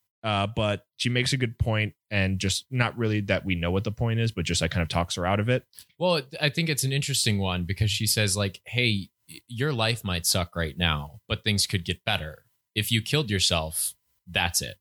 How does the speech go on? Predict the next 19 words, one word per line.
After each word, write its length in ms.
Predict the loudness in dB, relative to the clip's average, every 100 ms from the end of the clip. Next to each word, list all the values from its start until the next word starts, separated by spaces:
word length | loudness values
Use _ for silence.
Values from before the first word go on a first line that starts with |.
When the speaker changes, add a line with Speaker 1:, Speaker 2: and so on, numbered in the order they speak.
| _
Speaker 1:
That's 180 | 0 0
it. 100 | 0
That's 200 | 0 0
the 120 | 0
end. 200 | 0 0 0
Speaker 2:
Yeah. 240 | 0 -2 -8 -18 _ _ -6
Speaker 1:
Um, 360 | -2 0 -2 -2
this 200 | -2 0
is 140 | -2
actually 480 | 0 0 0 0 0
where 480 | 0 0 2 0 -2
Aravis 480 | -2 0 0 -2 -2
comes 240 | -2 0
up 140 | 0
with 160 | -2 0
a 320 | 0 0 -2 -6 -4
extremely 720 | 0 0 0 -2 0 -2 -4 -6
good 460 | 0 2 2 0 -2
plan 640 | 0 0 0 0 2 0